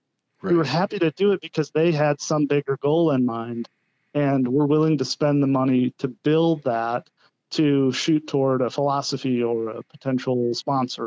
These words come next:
Speaker 1: or a, you know, potential series or,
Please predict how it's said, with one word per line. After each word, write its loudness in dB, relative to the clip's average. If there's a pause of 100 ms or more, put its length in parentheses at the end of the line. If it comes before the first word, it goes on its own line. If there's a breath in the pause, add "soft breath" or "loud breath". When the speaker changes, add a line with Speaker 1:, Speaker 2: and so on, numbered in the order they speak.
(140)
Speaker 1:
or -4
a, -6 (380 soft breath)
you -8
know, -8
potential -4
series -4
or, -4